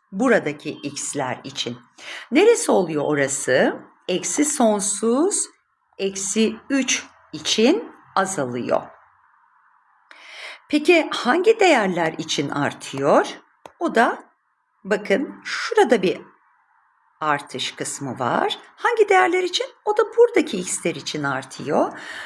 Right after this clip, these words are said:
Onu nasıl ifade ederiz? Üç artı sonsuz diyebiliriz. Hatta kapalı aralıkta kullanabilirsiniz.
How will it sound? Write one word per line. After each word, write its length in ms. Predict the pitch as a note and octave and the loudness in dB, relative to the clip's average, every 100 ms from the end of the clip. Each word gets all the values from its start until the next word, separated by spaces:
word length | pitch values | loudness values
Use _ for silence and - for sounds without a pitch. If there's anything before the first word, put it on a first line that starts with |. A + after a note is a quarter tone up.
| - - - | -16 -14 -2
Onu 180 | D4 A#4 C5 | 0 0 2
nasıl 300 | G#4+ - B3 | 2 2 -2
ifade 480 | G3 G3 F#3+ D#3+ D#3+ | -2 -2 0 0 0
ederiz? 640 | D3+ D3+ D3+ C#4+ A#4 - - _ _ - | 0 0 2 4 2 0 -10 _ _ -2
Üç 480 | C#4 G#4 - - - _ - | 2 2 0 -6 -10 _ -6
artı 320 | G#3 G3 F3+ | -4 -4 -8
sonsuz 720 | - D3 C#3+ - C#4 E4+ - - F#3+ | -6 -6 -6 -2 0 0 -4 -4 0
diyebiliriz. 540 | F3 - - - - | 0 0 -6 -8 -8
Hatta 240 | - F#3+ F#3+ | -4 -2 0
kapalı 320 | D4+ A3+ C#3 | 0 0 0
aralıkta 420 | C3 A#2 - - | 0 -2 -4 -6
kullanabilirsiniz. 1040 | - C3 A#2+ - - - - - - - | -4 -6 -4 -4 -4 -10 -10 -10 -10 -12